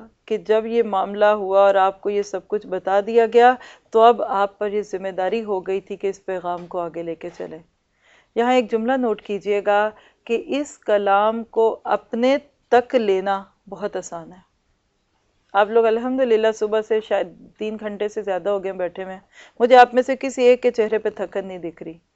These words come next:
अल्हम्दुलिल्लाह। ऐसे ही है ना, कोई थका हुआ तो नहीं है ना? ये बहुत ही मज़े का सफ़र है। मुझे पूरा यकीन है अगर मैं आपको यहाँ पाँच छः घंटे भी बिठाऊँ तो आप ऐसे ही होंगे। वो जो बाहर बैठे होंगे ना, उनको आप पे तरस आएगा,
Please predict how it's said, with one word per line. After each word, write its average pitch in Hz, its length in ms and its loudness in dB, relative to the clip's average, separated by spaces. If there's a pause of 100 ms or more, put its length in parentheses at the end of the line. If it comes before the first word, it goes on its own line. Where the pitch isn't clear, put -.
(120)
अल्हम्दुलिल्लाह। 196 720 -8 (1040)
ऐसे 233 240 -6
ही 254 80 0
है 202 80 0
ना, 196 140 -16 (420)
कोई 202 120 -2
थका 214 240 -2
हुआ 220 120 -2
तो 220 140 -4
नहीं 196 200 -10
है 175 80 -10
ना? 180 140 -16 (960)
ये 262 100 -4
बहुत 220 420 0
ही 247 80 -4
मज़े 190 260 -6
का 180 140 -8
सफ़र 185 360 -16
है। 180 160 -20 (500)
मुझे 220 200 -2
पूरा 302 260 0
यकीन 240 380 -2
है 240 60 2
अगर 233 200 4
मैं 220 80 2
आपको 214 260 0
यहाँ 226 220 0 (320)
पाँच 214 340 2
छः 240 220 2
घंटे 208 360 2
भी 269 120 -2
बिठाऊँ 226 400 -2
तो 226 100 4
आप 226 120 4
ऐसे 196 220 -2
ही 202 60 -2
होंगे। 180 200 -10 (340)
वो 254 60 2
जो 269 140 -2
बाहर 254 320 6
बैठे 285 220 4
होंगे 302 160 2
ना, 302 100 4
उनको 302 200 4
आप 269 160 4
पे 247 80 6
तरस 214 280 0
आएगा, 170 320 -4